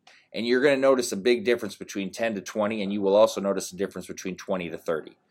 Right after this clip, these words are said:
But the bigger gap is that ten to twenty gap, 'cause ten is too low for a man. For females, I always say five milligrams a day to start, and I would at least test the waters two to three weeks before you consider bumping to ten, and I would not exceed ten milligrams per day as a female. Twelve weeks, perfectly suitable for that as well.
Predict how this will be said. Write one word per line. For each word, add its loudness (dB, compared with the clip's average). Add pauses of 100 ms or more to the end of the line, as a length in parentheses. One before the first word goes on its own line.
(200)
But 0
the -4
bigger 2
gap 2
is -8
that -2
ten -2
to -10
twenty -8
gap, -6
'cause -14
ten -2
is -10
too -8
low 0
for -10
a -14
man. -20 (720)
For 0
females, -2
I 4
always 8
say 2 (1000)
five 8
milligrams 2
a -4
day 2
to -4
start, 4
and -4
I 2
would -2
at -2
least -2
test 0
the -4
waters 2
two -4
to -8
three -6
weeks -2
before -4
you -4
consider -4
bumping -2
to -6
ten, -4
and -6
I 2
would -4
not -2
exceed -10
ten -4
milligrams -8
per -12
day -6
as -10
a -20
female. -6
Twelve 0
weeks, -4
perfectly -4
suitable -4
for -10
that 0
as -10
well. -2